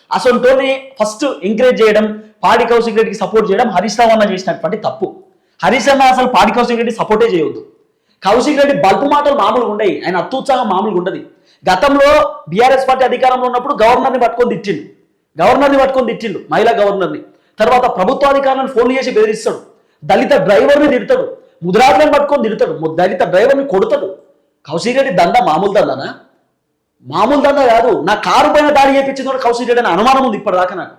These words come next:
ఇప్పటిదాకా ఉంది ఇంకా అనుమానం, ఇంకా అనుమానం పోలే. అదే పోలీస్ స్టేషన్లో, కమలాపూర్ పోలీస్ స్టేషన్ ఎప్పుడో ఇచ్చిన కేసు, ఇప్పటిదాకా అది నడుస్తుందో తీసి పక్కన పెట్టిరో ఏమో కూడా తెలియదు. ఎఫ్ఐఆర్ కూడా నమోదు చేయలేదు ఇప్పటిదాకా. సీసీటీవీ మాత్రం పంపించారు, నాకు ఫుటేజ్ పంపించారు,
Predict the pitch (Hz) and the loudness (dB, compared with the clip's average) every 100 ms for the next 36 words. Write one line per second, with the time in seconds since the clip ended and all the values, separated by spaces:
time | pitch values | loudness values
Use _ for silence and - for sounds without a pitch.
0 | _ - - 269 294 269 - 165 170 175 | _ -8 0 0 0 -2 -8 -10 -8 -8
1 | - _ - 165 156 226 247 180 196 190 | -10 _ -10 -4 0 0 0 -2 -2 -2
2 | - - _ _ _ _ _ - 247 311 | -6 -16 _ _ _ _ _ 0 2 4
3 | 277 269 - 247 233 202 226 233 190 254 | 4 2 2 0 -2 -2 -4 -2 0 2
4 | 262 247 214 220 208 208 214 185 - 269 | 4 2 0 0 -2 -2 -2 -2 2 2
5 | 180 185 165 180 - - 180 175 - 175 | 2 -2 -4 -4 -6 -8 -4 -2 0 0
6 | 170 - - 143 175 190 214 190 175 180 | -2 -8 -12 -4 -2 -2 -2 -2 0 2
7 | 196 190 185 185 - 151 185 196 190 180 | 2 0 -2 -8 -8 -6 -4 -4 -2 -4
8 | 170 160 190 151 - - _ - 180 277 | -4 -4 -4 -4 -6 -14 _ -6 -2 2
9 | 277 269 277 233 226 190 160 - 139 151 | 4 4 2 2 0 -2 -2 -6 -8 -8
10 | - - _ _ _ _ _ _ _ _ | -10 -20 _ _ _ _ _ _ _ _
11 | _ _ _ 240 269 269 262 240 226 240 | _ _ _ -4 -2 -2 -4 -2 -2 -2
12 | 247 185 - 170 160 190 226 180 170 165 | -2 -4 -6 -6 -4 0 0 0 -2 -6
13 | - | -12